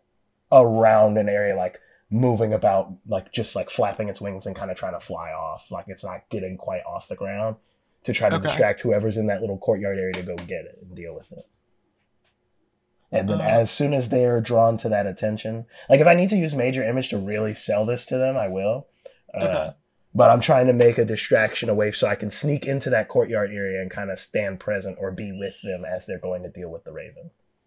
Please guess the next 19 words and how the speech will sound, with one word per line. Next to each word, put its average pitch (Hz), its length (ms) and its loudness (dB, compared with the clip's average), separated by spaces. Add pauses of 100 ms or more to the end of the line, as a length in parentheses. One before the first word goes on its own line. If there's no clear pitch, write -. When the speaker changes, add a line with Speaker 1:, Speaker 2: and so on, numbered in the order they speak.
(200)
Speaker 2:
Okay. 170 400 0 (320)
Then 190 500 0
what 175 240 -2
I 190 200 4
want 226 380 -8
from 185 240 -6 (100)
you 226 580 -8
is 175 760 -4 (880)
I 180 260 2
want 233 400 -6
a 170 280 0
performance 196 1080 -8 (720)
and 180 320 -2
a 170 40 -4
stealth. - 640 -8 (120)
Stealth 202 480 2
from 254 200 -4
Speaker 1:
Yep. 240 160 0
Speaker 2:
you. 339 280 -4